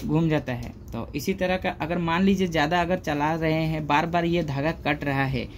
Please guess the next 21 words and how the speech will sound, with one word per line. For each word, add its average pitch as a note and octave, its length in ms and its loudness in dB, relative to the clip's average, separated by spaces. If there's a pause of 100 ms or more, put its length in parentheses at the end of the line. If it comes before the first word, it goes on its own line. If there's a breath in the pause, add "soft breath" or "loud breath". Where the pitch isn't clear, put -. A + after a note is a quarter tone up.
(440 loud breath)
तो - 180 0 (160)
इसमें G3 440 2
देखिएगा, F#3+ 500 4
अगर F3+ 180 2
कचड़ा F3 420 0
होने E3+ 340 4
से F3 280 2 (420 loud breath)
आपका - 200 -2
धागा D3+ 300 2
जाम E3 260 4
होके F3 240 2
कटेगा। C3 500 0
तो B2+ 140 -6
इस C#3+ 180 -4
तरह E3 140 0
से F3 120 0
आप D3+ 640 -6
लूज E3 240 4
कर F#3 180 4
दे F#3 120 4
इसको, G#3+ 320 2